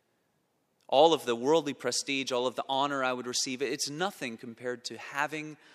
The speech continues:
my Savior. And so that's the way that we think about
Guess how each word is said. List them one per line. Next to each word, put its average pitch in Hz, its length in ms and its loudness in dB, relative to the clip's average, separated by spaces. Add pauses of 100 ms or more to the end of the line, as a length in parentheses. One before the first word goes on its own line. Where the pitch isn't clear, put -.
(140)
my 120 520 -2 (440)
Savior. 104 560 -4 (520)
And 143 100 -2
so 165 80 2
that's 214 240 10
the 220 100 0
way 202 120 4
that 185 80 0
we 180 80 0
think 190 220 -4
about 156 280 6